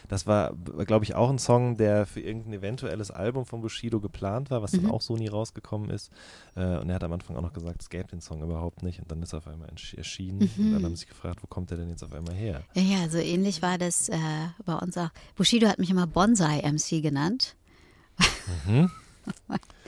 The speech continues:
Speaker 2: Wegen meiner Körpergröße.
Speaker 1: Ach, ja,
Speaker 2: Das
Speaker 1: ja.
Speaker 2: wissen vielleicht, äh, auch, früher war das immer so, wenn Leute mich dann live gesehen haben, einer der häufigsten Texte, die ich gehört habe, war, „Im Fernsehen siehst du aber größer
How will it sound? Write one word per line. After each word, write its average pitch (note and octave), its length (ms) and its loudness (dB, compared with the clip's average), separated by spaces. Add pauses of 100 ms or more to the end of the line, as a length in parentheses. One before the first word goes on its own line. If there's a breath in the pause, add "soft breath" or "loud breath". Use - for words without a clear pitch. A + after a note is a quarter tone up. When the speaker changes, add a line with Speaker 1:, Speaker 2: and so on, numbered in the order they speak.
(600 loud breath)
Speaker 2:
Wegen F#3 200 10
meiner F3 260 6
Körpergröße. G3+ 880 0
Speaker 1:
Ach, D#3 60 -2 (340)
ja, G2+ 80 2
Speaker 2:
Das D#3 180 4
Speaker 1:
ja. G3 60 0
Speaker 2:
wissen G#3+ 240 4
vielleicht, F3+ 560 2
äh, D#3+ 220 2
auch, F3 160 0 (720 loud breath)
früher A3 460 10
war F#3+ 160 10
das G3+ 140 4
immer G#3 200 4
so, G3 140 4
wenn F3+ 120 6
Leute F3+ 300 6
mich F#3 160 6
dann - 120 6
live F3 340 6
gesehen G3+ 420 6
haben, G3 200 6 (420 loud breath)
einer G#3 300 10
der F#3+ 260 8
häufigsten G#3+ 560 6
Texte, G#3 420 -2
die G3 160 0
ich F#3+ 100 0
gehört F#3 340 4
habe, F3 140 2
war, F3 160 6 (500 loud breath)
„Im G3+ 140 10
Fernsehen F3 680 4
siehst A3 200 2
du G#3 60 6
aber G3+ 160 4
größer - 380 4